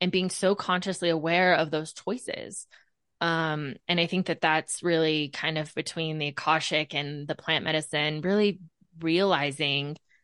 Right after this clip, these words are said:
you know, almost near six months later of like, what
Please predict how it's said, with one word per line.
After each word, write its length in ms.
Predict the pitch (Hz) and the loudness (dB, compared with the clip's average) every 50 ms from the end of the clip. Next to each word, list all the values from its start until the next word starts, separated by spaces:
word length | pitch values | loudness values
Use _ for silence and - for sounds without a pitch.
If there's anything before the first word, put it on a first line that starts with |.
| _ _ _ _ _ - | _ _ _ _ _ -4
you 80 | 170 165 | -2 -2
know, 180 | 160 156 156 | 0 0 0
almost 380 | - - 175 170 170 165 - - | 0 0 0 0 0 -2 -2 -4
near 140 | 170 160 151 | -4 -4 -4
six 280 | - - 170 - - - | -6 -8 -8 -10 -8 -6
months 280 | 165 156 156 - - | -6 -6 -6 -4 -2
later 460 | 160 165 185 175 185 175 165 165 160 - | 0 2 4 6 6 6 6 6 6 4
of 220 | - 160 160 - | 4 0 -2 -2
like, 380 | 160 160 156 156 151 - - _ _ _ _ _ _ _ _ | 0 0 0 0 0 -4 -6 _ _ _ _ _ _ _ _
what 400 | - 151 143 170 180 208 226 - | -12 -4 0 2 4 4 2 0